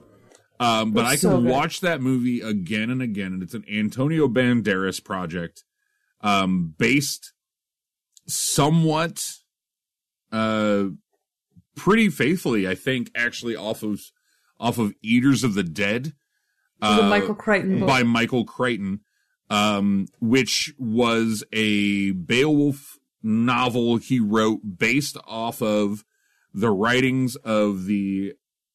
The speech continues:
Speaker 1: uh, Arabian traveler, uh, Ahmed ibn Fadlan, who is a real historical figure. Um, and Crichton used the journals, the actual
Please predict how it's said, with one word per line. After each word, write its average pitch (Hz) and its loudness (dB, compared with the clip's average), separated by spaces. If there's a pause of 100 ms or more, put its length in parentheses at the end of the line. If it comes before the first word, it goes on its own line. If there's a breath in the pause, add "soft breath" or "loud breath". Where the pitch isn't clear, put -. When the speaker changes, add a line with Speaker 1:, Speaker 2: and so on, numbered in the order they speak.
(180)
Speaker 1:
uh, 92 -4
Arabian 127 2 (340)
traveler, 120 0 (720)
uh, 98 0
Ahmed 110 0
ibn 113 2
Fadlan, 104 -4 (1200)
who 139 6
is 131 2
a 123 2
real 123 2
historical 120 0
figure. 104 -2 (600)
Um, 107 2
and 107 0 (760)
Crichton 143 2
used 139 2
the 135 0
journals, 123 -2 (600)
the 123 2
actual 139 0